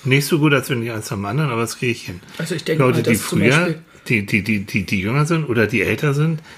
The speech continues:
Speaker 1: die haben größere Probleme.
Speaker 2: Mhm.
Speaker 1: Mhm.
Speaker 2: Also ich kann mir vorstellen, dass zum Beispiel Soldaten oder sowas, äh, sowas lernen müssen.
Speaker 1: Ja.
Speaker 2: Ne, du
Speaker 1: Ja.
Speaker 2: musst ja gleichzeitig auf bestimmte Dinge achten und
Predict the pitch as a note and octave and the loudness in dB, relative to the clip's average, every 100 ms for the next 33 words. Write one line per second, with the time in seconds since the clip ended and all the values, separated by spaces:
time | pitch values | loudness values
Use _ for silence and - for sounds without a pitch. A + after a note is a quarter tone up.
0 | - C3 A#2+ A#2+ C#3+ D3 C3+ - D3+ C#3+ | -4 -2 0 2 0 0 -4 -4 -2 2
1 | G#3 F#3+ F#3 G#3+ - _ _ - C3 G#2 | 2 2 0 -6 -10 _ _ -2 0 0
2 | C3+ - _ _ - - - - - - | -4 -8 _ _ -20 -20 -20 -20 -20 -20
3 | - - F3+ - F3 F3+ F3+ F3 F3 D#3+ | -18 -4 -4 0 0 2 0 2 2 0
4 | D#3+ D#3+ D3+ D#3+ D#3 D3 D#3 F3+ - E3 | 0 -2 -2 -4 -4 -2 0 -2 -2 -2
5 | C#3+ C#3+ D3+ D3 C#3+ - D3+ C#3+ C#3 D3 | -2 -4 -4 -4 -6 -4 -2 -2 -2 -2
6 | C#3+ - D3 C#3+ C#3 C#3 - - - _ | -2 -2 -2 0 0 0 -4 -10 -14 _
7 | - A2+ A2+ F#2+ F#2 - - - - - | -12 4 4 4 -2 -12 -20 -18 -14 -10
8 | - - F3 G#3 F#3 F3 E3+ E3 E3 F3 | -6 0 4 4 4 4 4 2 2 0
9 | D#3 D#3+ D#3 D3+ D#3 C#3+ C#3+ F#3+ F#3+ F#3+ | 2 0 0 -2 -2 -2 0 2 4 2
10 | D#3 D#3 - D3+ C#3+ C#3+ C#3 | 0 -6 -2 0 0 -2 -6